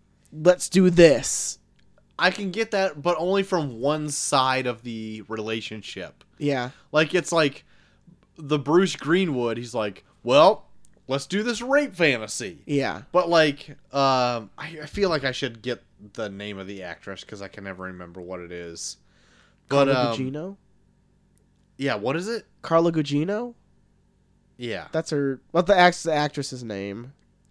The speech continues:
Speaker 2: Um,
Speaker 1: I can't remember what the character's name is.
Speaker 2: I'm looking it up right now.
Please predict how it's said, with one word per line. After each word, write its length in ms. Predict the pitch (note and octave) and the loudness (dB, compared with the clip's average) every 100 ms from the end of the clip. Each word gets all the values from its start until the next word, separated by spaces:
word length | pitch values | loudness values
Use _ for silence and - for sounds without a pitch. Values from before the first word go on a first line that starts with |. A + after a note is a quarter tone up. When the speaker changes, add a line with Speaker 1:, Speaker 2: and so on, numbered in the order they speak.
| B2+ | -10
Speaker 2:
Um, 300 | A#2 G#2+ G2+ | -8 -4 -2
Speaker 1:
I 60 | |
can't 180 | D3+ G#3+ | 0 2
remember 160 | G3 F3+ | 4 4
what 100 | F3+ | 2
the 60 | |
character's 480 | D3+ D3 C#3+ C#3 C3+ | -2 0 -2 -2 -4
name 300 | B2 A#2+ A#2+ | -2 -2 -2
is. 520 | A2+ A2 A2+ B2 - - | -4 -4 -6 -8 -14 -16
Speaker 2:
I'm 100 | A2 | -12
looking 300 | A#2 - F#2+ | -10 -10 -14
it 80 | F#2 | -12
up 140 | F2 | -14
right 220 | - F2 D#2+ | -12 -14 -14
now. 240 | D2+ D2+ | -20 -20